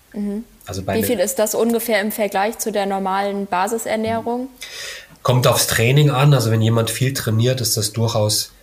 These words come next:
Speaker 2: ähnlich der, der normalen, äh,
Speaker 1: Ja.
Speaker 2: Basisverpflegung. Was natürlich an diesen Tagen fehlt, weil in der Regel jetzt nicht mehr so viel trainiert wird, ist natürlich diese große Zufuhr im Training. Also wenn ich jetzt sag, ich
Speaker 1: Ja.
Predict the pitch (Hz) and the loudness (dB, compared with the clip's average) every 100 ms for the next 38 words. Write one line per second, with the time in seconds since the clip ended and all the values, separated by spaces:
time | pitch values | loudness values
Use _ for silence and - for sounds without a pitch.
0 | _ - 117 135 143 143 - 123 123 120 | _ -6 0 4 4 2 0 0 0 -2
1 | 107 113 113 117 113 117 120 120 120 - | -8 -4 -2 0 2 2 2 0 -4 -10
2 | - 107 95 110 113 - - - - 117 | -8 -4 0 0 -2 -4 -4 -4 -2 -2
3 | 113 110 - - _ 110 113 117 110 127 | -2 -4 -8 -20 _ 0 2 0 0 0
4 | 120 113 - - _ _ _ _ _ _ | 0 -2 -4 -10 _ _ _ _ _ _
5 | _ _ - - 101 113 120 123 107 104 | _ _ -18 -8 -4 0 0 0 0 -2
6 | 104 - 110 135 135 104 101 101 104 104 | -2 -2 2 4 2 0 -2 -2 -2 -2
7 | 101 - 110 110 104 104 - 107 104 104 | -2 -4 -4 -4 -2 -4 -4 -6 -4 -2
8 | 104 120 123 127 - - - - - - | 0 0 0 -2 -6 -20 -20 -20 -14 -4
9 | 117 110 110 110 - 107 107 107 - 113 | -2 0 0 -2 -2 -4 -2 -2 -2 2
10 | 131 - 113 - 127 123 - 107 113 110 | 2 2 0 0 0 -2 -2 -2 -2 -2
11 | - 95 92 90 87 _ 95 95 101 104 | -4 -2 -2 -4 -8 _ -14 -10 -6 -6
12 | 104 - - - 107 110 104 98 | -6 -4 -2 -2 -2 -4 -6 -6